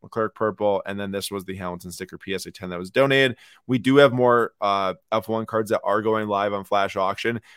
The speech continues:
There's two purples of Sainz portraits, a P S A to P S A seven donated by D from Think F one, along with the Kimi Räikkönen, Valtteri Bottas, and Pierre Gasly, all purples as well,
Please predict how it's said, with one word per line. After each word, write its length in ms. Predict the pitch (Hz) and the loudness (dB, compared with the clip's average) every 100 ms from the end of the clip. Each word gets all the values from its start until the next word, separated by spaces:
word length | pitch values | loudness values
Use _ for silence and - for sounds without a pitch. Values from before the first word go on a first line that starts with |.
| _ _ | _ _
There's 180 | - - | -2 -2
two 220 | - 147 | 2 0
purples 480 | 131 131 127 127 123 | 4 2 4 4 4
of 120 | 113 | 0
Sainz 460 | - 117 110 120 - | 0 0 2 -2 -2
portraits, 500 | 113 113 127 127 - | -2 0 0 -2 -2
a 100 | 101 | -6
P 180 | 117 117 | -2 -4
S 100 | - | -2
A 140 | 110 | -2
to 80 | 107 | -4
P 140 | 113 | -4
S 100 | 107 | -6
A 80 | 101 | -6
seven 280 | - 104 104 | -4 -4 -4
donated 360 | 101 104 101 | -6 -4 -4
by 100 | 98 | -4
D 300 | 92 98 101 | -6 -6 -8
from 180 | 95 98 | -8 -12
Think 240 | 92 98 92 | -10 -10 -6
F 140 | 90 | -8
one, 240 | 113 120 117 | -2 0 0
along 280 | 104 101 104 | -4 -4 -6
with 100 | 98 | -10
the 80 | |
Kimi 240 | 95 120 113 | -12 -8 -4
Räikkönen, 400 | 107 107 104 104 | -2 -4 -6 -4
Valtteri 300 | 98 98 101 | -4 -4 -6
Bottas, 460 | 95 95 101 95 90 | -4 -4 -4 -6 -8
and 80 | |
Pierre 180 | 87 98 | -10 -8
Gasly, 440 | 95 95 101 107 104 _ _ | -4 -6 -4 -6 -8 _ _
all 160 | 104 95 | -4 -2
purples 380 | 117 107 104 92 | -4 -6 -6 -8
as 140 | - | 0
well, 320 | 117 123 120 | 4 6 4